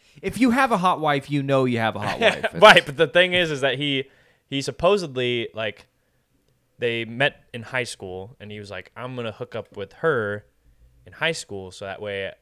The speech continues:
Speaker 2: I can get ready for college."
Speaker 1: Oh, and
Speaker 2: right?
Speaker 1: then he got her pregnant?
Speaker 2: No.
Speaker 1: Oh,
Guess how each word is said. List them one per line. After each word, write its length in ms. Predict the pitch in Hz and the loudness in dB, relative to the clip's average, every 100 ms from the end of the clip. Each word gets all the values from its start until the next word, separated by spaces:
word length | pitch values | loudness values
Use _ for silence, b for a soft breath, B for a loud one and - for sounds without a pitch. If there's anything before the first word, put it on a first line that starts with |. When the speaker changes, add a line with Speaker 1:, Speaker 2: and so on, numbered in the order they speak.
| _ _ - | _ _ -16
Speaker 2:
I 160 | 98 101 | -14 -14
can 140 | 101 | -12
get 160 | 101 - | -14 -10
ready 180 | 98 95 | -12 -14
for 140 | 92 | -18
college." 600 | - 120 110 85 76 - | -10 -6 -6 -8 -16 -10
Speaker 1:
Oh, 80 | 127 | -6
and 60 | 123 | -4
Speaker 2:
right? 60 | 101 | -4
Speaker 1:
then 80 | |
he 60 | 110 | -4
got 120 | 110 | -4
her 80 | 101 | -6
pregnant? 460 | - 110 127 - _ _ _ _ | -6 -8 -8 -12 _ _ _ _
Speaker 2:
No. 560 | 123 170 139 117 110 127 _ - | 4 6 6 4 0 -6 _ -16
Speaker 1:
Oh, 240 | 90 87 | -14 -16